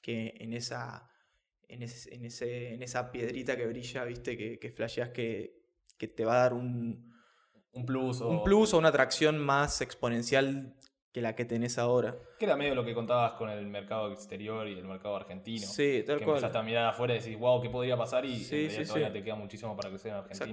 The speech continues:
Speaker 1: Exactamente. De a momento sí está ese cambio de paradigma que encontrás. En general, no. En general, l-, tu acción sostenida, te olvidás hasta por todos los filtros que pasó lo que venís haciendo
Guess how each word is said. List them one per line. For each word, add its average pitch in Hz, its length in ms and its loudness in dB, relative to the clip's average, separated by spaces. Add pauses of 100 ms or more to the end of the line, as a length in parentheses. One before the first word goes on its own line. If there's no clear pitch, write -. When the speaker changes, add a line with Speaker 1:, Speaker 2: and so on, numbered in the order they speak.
Speaker 1:
Exactamente. 135 440 -10 (420)
De 120 100 0
a 117 40 4
momento 160 440 4
sí 175 260 2
está 131 300 4
ese 120 1000 -2 (100)
cambio 135 300 2
de 120 60 0
paradigma 139 640 2
que 123 80 -6
encontrás. 120 840 2 (1000)
En 180 180 4
general, 180 680 8
no. 143 400 4
En 120 120 -8
general, 139 720 6
l-, 120 280 -2 (300)
tu 120 120 2
acción 147 300 2
sostenida, 143 840 4 (200)
te 135 60 4
olvidás 160 400 10
hasta 127 380 4
por 127 220 4
todos 151 240 10
los 127 120 4
filtros 147 320 2
que 127 100 0
pasó 123 280 4
lo 131 120 4
que 127 60 4
venís 123 280 0
haciendo 127 580 -4